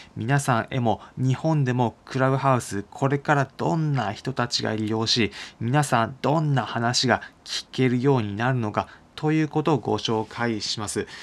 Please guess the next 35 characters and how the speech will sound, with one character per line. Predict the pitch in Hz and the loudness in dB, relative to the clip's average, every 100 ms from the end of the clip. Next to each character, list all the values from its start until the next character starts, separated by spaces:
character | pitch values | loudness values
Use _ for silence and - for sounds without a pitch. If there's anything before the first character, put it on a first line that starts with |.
| - - - | -16 -18 -8
イ | 127 143 | -2 0
ー | |
ロ | 151 | 2
ン・ | 147 | 2
マ | 151 | 2
ス | 143 - | 2 0
ク、 | 104 - - - | 0 0 -16 -12
今 | - 160 127 90 - - - | -4 6 6 6 -2 -20 -12
で | 110 107 | -6 -2
言 | 107 | -2
う | 110 | -2
と、 | - 104 | 0 0
世 | 98 - 143 | 0 -4 -2
界 | 139 107 - | 0 0 -2
一 | 117 139 | -4 -2
の | 123 104 | -2 -4
お | |
金 | - 110 | -6 -8
持 | 104 104 | -6 -6
ち | - | -4
と | 117 | -2
い | 120 | -2
う | |
ふ | 120 151 | -4 -6
う | |
に | 127 | -6
も | 98 98 | -6 -8
言 | 107 | -6
わ | 104 | -6
れ | |
て | 98 | -8
い | 101 | -8
る | 101 101 - | -6 -8 -10
方 | 117 113 110 | -8 -6 -4
で | 104 98 | -4 -6